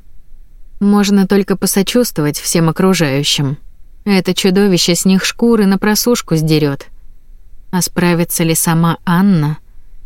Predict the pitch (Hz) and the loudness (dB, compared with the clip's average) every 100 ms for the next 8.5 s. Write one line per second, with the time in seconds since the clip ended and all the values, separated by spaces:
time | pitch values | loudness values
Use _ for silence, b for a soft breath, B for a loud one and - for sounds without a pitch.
0 | - - - - 180 175 214 - 202 202 | -16 -16 -16 -6 -4 2 2 2 -2 -2
1 | 190 220 208 - - - 190 202 180 165 | -2 0 0 -2 -6 -2 2 2 2 -2
2 | - 208 214 - b b b - 226 214 | 0 2 2 -2 b b b 0 2 4
3 | 196 - - 208 - 233 208 - 190 175 | 2 -2 -4 -2 0 0 0 0 2 4
4 | 175 190 - - 175 165 - 160 147 147 | 4 2 0 0 0 2 0 0 0 -2
5 | 151 - - - - - - 208 202 214 | -4 -8 -16 -20 -20 -20 -2 2 4 4
6 | 214 196 208 208 208 - 226 220 220 202 | 4 4 4 2 0 0 2 4 4 2
7 | 165 - 170 196 190 - 160 175 165 156 | 0 -2 0 0 -2 -2 0 2 2 0
8 | 180 180 151 139 | 0 0 0 -2